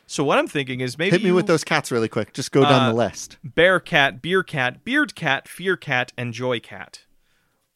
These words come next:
Speaker 2: That's
Speaker 1: So
Speaker 2: a very fun boss
Speaker 1: <laughs>
Speaker 2: layout. I like
Speaker 1: So,
Speaker 2: the idea
Speaker 1: well,
Speaker 2: of, like,
Speaker 1: well, these all
Speaker 2: a
Speaker 1: sound like
Speaker 2: whole,
Speaker 1: different
Speaker 2: like,
Speaker 1: Zords.
Speaker 2: group
Speaker 1: These
Speaker 2: of, oh, yeah, a whole group of Zords that you have to fight that, like,
Speaker 1: They all
Speaker 2: maybe it's
Speaker 1: form into
Speaker 2: all
Speaker 1: one big-ass cat.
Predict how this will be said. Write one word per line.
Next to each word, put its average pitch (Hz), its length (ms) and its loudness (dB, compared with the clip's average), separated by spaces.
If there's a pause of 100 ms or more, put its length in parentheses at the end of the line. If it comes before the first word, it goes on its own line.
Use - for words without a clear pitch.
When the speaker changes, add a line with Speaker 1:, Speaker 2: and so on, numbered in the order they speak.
(480)
Speaker 2:
That's 156 160 -2
Speaker 1:
So 151 140 2
Speaker 2:
a - 20 0
very 120 240 6
fun 117 380 4
boss - 560 -2
Speaker 1:
<laughs> - 40 -12
Speaker 2:
layout. 95 680 0 (120)
I 120 80 2
like 131 180 6
Speaker 1:
So, 190 140 6
Speaker 2:
the 160 100 4
idea 131 280 2
Speaker 1:
well, 127 40 4
Speaker 2:
of, 113 180 -4
like, 120 200 -2
Speaker 1:
well, 220 60 -4
these 277 180 2
all 269 80 4
Speaker 2:
a - 20 4
Speaker 1:
sound 143 220 6
like - 80 4
Speaker 2:
whole, 165 80 8
Speaker 1:
different 165 180 8
Speaker 2:
like, 131 160 6
Speaker 1:
Zords. 190 560 0 (220)
Speaker 2:
group 147 400 8
Speaker 1:
These 151 60 -2
Speaker 2:
of, 113 160 2 (600)
oh, 233 260 6
yeah, 208 300 2
a 165 60 2
whole 208 180 4
group 247 200 -4
of 196 100 -2
Zords 151 520 0
that 170 100 -4
you 151 100 2
have 147 100 0
to 139 100 -8
fight 131 460 0
that, 127 220 0
like, 120 220 -2 (420)
Speaker 1:
They 147 160 2
all 165 100 8
Speaker 2:
maybe 180 160 6
it's 170 140 4
Speaker 1:
form 170 60 0
into 156 120 2
Speaker 2:
all 165 140 12
Speaker 1:
one 147 180 8
big-ass 135 380 0
cat. 180 400 -2